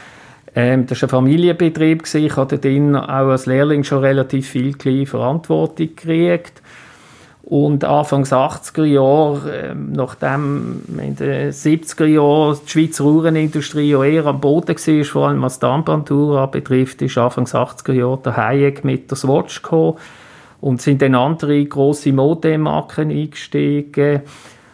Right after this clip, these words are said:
Und dann hat mich das, äh, Modeuhren-Business angefangen zu interessieren. Und ich habe dann neunzehnhundertsechsundachtzig die Gründer von der amerikanischen Marke Fossil kennengelernt.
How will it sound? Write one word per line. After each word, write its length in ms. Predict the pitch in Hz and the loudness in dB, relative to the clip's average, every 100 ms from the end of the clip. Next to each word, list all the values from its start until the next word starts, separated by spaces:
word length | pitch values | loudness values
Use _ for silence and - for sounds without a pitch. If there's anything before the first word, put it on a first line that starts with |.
| _ | _
Und 240 | - 139 135 | -2 0 2
dann 160 | 135 | 2
hat 140 | 139 135 | 2 2
mich 220 | 143 139 | 2 2
das, 420 | 131 127 - - | 0 -2 -6 -4
äh, 1080 | 139 131 135 131 131 127 120 - - - - - - _ _ | 0 2 2 2 0 0 -2 -4 -6 -8 -10 -12 -18 _ _
Modeuhren-Business 1120 | - 135 147 160 156 160 160 156 156 156 147 156 | -2 0 2 4 4 2 0 0 -2 -2 -2 -2
angefangen 680 | 147 147 143 143 143 143 - | -2 -2 -2 -2 -2 -4 -6
zu 60 | |
interessieren. 1300 | - 143 139 143 135 - 139 139 139 139 147 139 143 139 - - - - | -4 -4 -4 -2 -2 -2 -2 2 2 2 0 0 0 -4 -10 -20 -20 -4
Und 260 | 135 131 | 0 0
ich 160 | 143 139 | 0 2
habe 140 | 131 | 0
dann 240 | 135 131 131 | 2 2 4
neunzehnhundertsechsundachtzig 1400 | 131 131 170 - 123 127 - - 135 127 123 - 131 - | 2 0 -2 0 0 -2 -4 -2 2 2 0 -4 -6 -4
die 60 | |
Gründer 460 | - 123 139 147 139 | 0 2 4 2 0
von 240 | - 123 | 0 -4
der 140 | - 127 - - | -2 -6 -6 -2
amerikanischen 840 | 127 127 123 - 120 135 131 123 | 2 4 2 2 0 2 0 0
Marke 500 | 120 123 - 127 113 | 2 0 -2 -2 -2
Fossil 540 | - 127 147 - 151 - | -2 -4 -4 -2 -2 -2
kennengelernt. 1120 | - 139 143 143 143 131 120 131 139 - | 0 2 2 0 2 2 2 2 0 -4